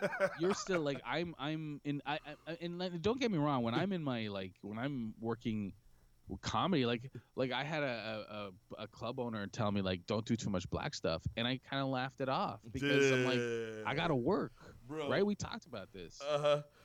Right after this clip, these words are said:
Speaker 1: I, I
Speaker 2: Like, it's not, I'm not more militant. I'm just, I have a little bit more freedom than you.
Speaker 1: Y-, y-,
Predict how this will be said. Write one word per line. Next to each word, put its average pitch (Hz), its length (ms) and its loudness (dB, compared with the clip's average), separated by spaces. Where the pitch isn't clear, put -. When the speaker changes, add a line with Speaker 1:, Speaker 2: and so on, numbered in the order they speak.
Speaker 1:
I, 147 100 0
I 170 160 2
Speaker 2:
Like, 175 180 4
it's 175 240 0
not, 202 160 -4
I'm 175 120 -2
not 214 200 -2
more 185 120 2
militant. 147 600 2
I'm 147 160 -2
just, 139 400 -4
I 135 120 -2
have 147 280 -4
a 139 40 -4
little 139 240 -4
bit 131 140 -4
more 117 160 -6
freedom 117 420 -4
than 85 180 -6
you. 62 220 -8
Speaker 1:
Y-, - 60 -10
y-, 208 140 2